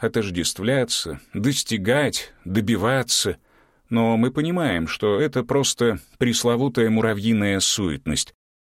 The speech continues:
Но есть и другая крайность, когда человек говорит: "Бог во мне, я его открою", и ничего сам не делает после этих слов,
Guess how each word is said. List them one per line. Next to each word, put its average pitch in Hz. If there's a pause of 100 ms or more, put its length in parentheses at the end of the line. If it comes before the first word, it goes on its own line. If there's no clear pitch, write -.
(240)
Но 95
есть 135
и 147
другая 175
крайность, 95
когда 113
человек 131
говорит: 127 (300)
"Бог 139
во 123
мне, 135 (240)
я 82
его 113
открою", 160 (400)
и 160
ничего 151
сам 143
не 143
делает 127
после 113
этих 101
слов, -